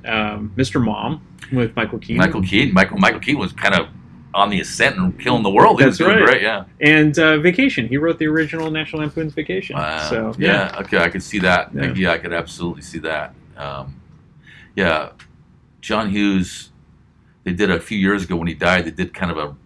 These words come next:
Speaker 2: posthumous thing on the
Speaker 1: Mm-hmm.
Speaker 2: Academy Award, 'cause it was right before the Academy Award.
Speaker 1: Yeah.
Speaker 2: They didn't do it. They also didn't do a very good job with Harold Ramis.
Speaker 1: They didn't.
Speaker 2: They didn't, he didn't even mention his name.
Speaker 1: Yeah.
Speaker 2: I go, "Harold Ramis, Holy
Speaker 1: Yeah.
Speaker 2: Toledo." And Hughes, Hughes was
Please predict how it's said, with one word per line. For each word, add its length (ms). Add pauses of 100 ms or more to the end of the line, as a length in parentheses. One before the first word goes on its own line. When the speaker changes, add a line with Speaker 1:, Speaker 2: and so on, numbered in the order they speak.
(920)
Speaker 2:
posthumous 680
thing 180
on 60
the 80
Speaker 1:
Mm-hmm. 120
Speaker 2:
Academy 160
Award, 140
'cause 80
it 40
was 80
right 140
before 280
the 80
Academy 240
Award. 200
Speaker 1:
Yeah. 280
Speaker 2:
They 80
didn't 200
do 140
it. 120
They 80
also 240
didn't 180
do 140
a 40
very 160
good 140
job 280
with 120
Harold 260
Ramis. 480 (100)
Speaker 1:
They 100
didn't. 280
Speaker 2:
They 60
didn't, 60
he 80
didn't 220
even 180
mention 300
his 140
name. 340
Speaker 1:
Yeah. 260
Speaker 2:
I 40
go, 220 (100)
"Harold 300
Ramis, 580
Holy 180
Speaker 1:
Yeah. 60
Speaker 2:
Toledo." 380 (340)
And 200
Hughes, 580
Hughes 360
was 220